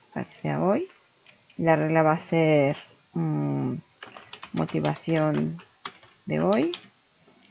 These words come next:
En esta página, a las diez treinta, vamos a dejarle que sea treinta,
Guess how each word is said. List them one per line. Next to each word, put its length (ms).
En 180
esta 220
página, 560
a 140
las 240
diez 260
treinta, 360
vamos 260
a 60
dejarle 380
que 140
sea 300
treinta, 360